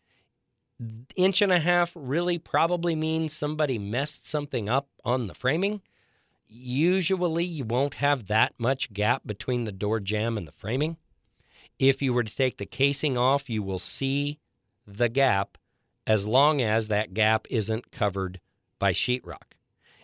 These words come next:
In repair situations, when it comes to loose door hinges, this is an area where it can get a little perplexing. The, the, the door jamb itself does not push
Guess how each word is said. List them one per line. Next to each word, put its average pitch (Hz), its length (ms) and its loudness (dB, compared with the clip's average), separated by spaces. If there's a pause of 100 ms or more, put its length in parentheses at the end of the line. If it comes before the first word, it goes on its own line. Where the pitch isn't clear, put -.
(120)
In 117 200 4
repair 151 560 4
situations, 156 840 -2
when 98 140 -4
it - 100 -10
comes 127 340 -2
to 113 140 -2
loose 123 320 -2
door 113 240 0
hinges, 127 480 -2 (240)
this 165 220 4
is 214 120 0
an 190 200 0
area 139 340 4
where 110 240 2
it 120 100 0
can 131 180 -4
get 123 180 0
a 107 40 -2
little 143 340 0
perplexing. - 720 -2 (500)
The, 110 320 0
the, 117 240 -2
the 104 160 -4
door 127 320 2
jamb 147 480 2
itself 139 600 2 (320)
does 110 240 4
not 131 380 2 (120)
push 123 420 0